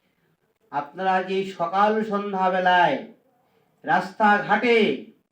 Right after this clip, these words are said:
ইস্কনের ভক্তরা যে হরিনাম করছে, আপনাদের কত সৌভাগ্য যে আপনারা ঘরে বসেই হরিনাম শুনতে পাচ্ছেন।" বুঝতে পারছেন?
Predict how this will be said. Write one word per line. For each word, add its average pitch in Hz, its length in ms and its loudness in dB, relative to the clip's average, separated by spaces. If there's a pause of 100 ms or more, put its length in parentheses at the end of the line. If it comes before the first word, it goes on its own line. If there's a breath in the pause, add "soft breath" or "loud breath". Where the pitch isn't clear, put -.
(140)
ইস্কনের 214 640 -2
ভক্তরা 180 560 -2
যে 175 160 -4
হরিনাম 214 500 0
করছে, 196 400 -8 (680 soft breath)
আপনাদের 147 600 -10
কত 127 220 -14 (180)
সৌভাগ্য 143 800 -8
যে 131 80 -6
আপনারা 127 480 -4 (640 soft breath)
ঘরে 131 320 -2
বসেই 196 360 -2
হরিনাম 156 480 -6
শুনতে 127 320 -10
পাচ্ছেন।" 123 420 -18 (560)
বুঝতে 175 240 -10
পারছেন? 208 380 -6